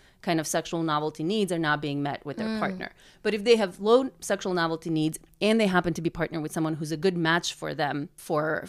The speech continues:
Speaker 1: you know, sexually, then yeah. But that's probably more like twenty-ish percent
Speaker 2: Right.
Speaker 1: of the population. Then you have another thirty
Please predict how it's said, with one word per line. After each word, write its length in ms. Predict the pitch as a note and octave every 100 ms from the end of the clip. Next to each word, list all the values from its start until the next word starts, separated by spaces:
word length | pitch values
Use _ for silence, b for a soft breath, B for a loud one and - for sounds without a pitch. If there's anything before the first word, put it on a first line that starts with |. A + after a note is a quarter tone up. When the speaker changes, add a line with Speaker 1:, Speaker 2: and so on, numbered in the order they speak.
| -
Speaker 1:
you 80 | D#3+
know, 40 |
sexually, 560 | - C#4+ - A3+ F3 F3 B B
then 300 | F#3 G3 G3 B3
yeah. 160 | C4+ A#3 - b b -
But 140 | G3 F#3+ -
that's 360 | G#3 C4+ -
probably 640 | - - - G3 A3+ B3+ C4
more 240 | A#3 A#3
like 280 | A#3+ A3+ -
twenty-ish 920 | - G3+ F#3 F3 E3+ D#3 - - - - -
percent 500 | E3 - D3 B2 G3
Speaker 2:
Right. 240 | G3+ F#3 B B
Speaker 1:
of 140 | F#3 D#3+
the 80 | E3+
population. 640 | D#3 - - - - F3+
Then 240 | G#3+ C#4+ D4
you 200 | A#3+ A#3
have 540 | - G#3+ G#3+ G#3 G3+
another 600 | F#3 F#3+ F#3 F#3+ F3+ F3+ B _ _
thirty 720 | - - G#3 G#3 F#3 D#3+ -